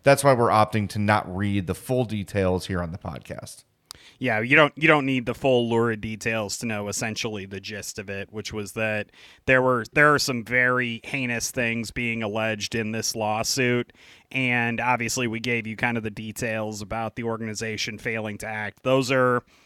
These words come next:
Speaker 2: honestly, that's all the pertinent details you need. If you choose to go ahead and read it, obviously you can find it either on T S N or Jay's account, but obviously we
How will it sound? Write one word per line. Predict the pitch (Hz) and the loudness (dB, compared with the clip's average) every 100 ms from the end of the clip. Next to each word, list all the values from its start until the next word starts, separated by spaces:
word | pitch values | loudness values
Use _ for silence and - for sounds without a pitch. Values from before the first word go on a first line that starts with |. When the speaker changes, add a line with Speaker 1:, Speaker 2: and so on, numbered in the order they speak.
| _ | _
Speaker 2:
honestly, | 135 156 156 185 175 | 4 4 2 0 2
that's | 139 135 | 4 4
all | 139 | 2
the | 131 | 2
pertinent | 135 139 127 | 2 0 -2
details | 117 131 131 123 117 | -4 -2 2 2 0
you | 117 | -2
need. | 135 143 139 135 - - - | 0 2 2 0 -4 -16 -2
If | 139 127 | 0 2
you | 135 120 | 0 0
choose | - 139 135 139 - | 2 4 4 2 0
to | 135 127 | 0 0
go | 127 127 | 2 2
ahead | 127 | 2
and | 127 | 2
read | 127 | 0
it, | 120 | 0
obviously | 113 113 113 107 - 117 | 0 0 -2 -6 -6 -8
you | 110 | -6
can | 117 110 | -8 -2
find | 127 117 | 0 0
it | 107 | -2
either | 110 107 | -4 -4
on | 107 104 | -6 -8
T | - 107 | -8 -8
S | - | -6
N | 117 104 | -6 -6
or | |
Jay's | 101 113 101 98 | -8 -8 -10 -12
account, | - 107 101 101 | -10 -8 -8 -4
but | 107 107 | -4 -2
obviously | 113 110 110 - 107 101 | -4 -4 -4 -6 -6 -6
we | 104 113 110 107 | -6 -4 -4 -6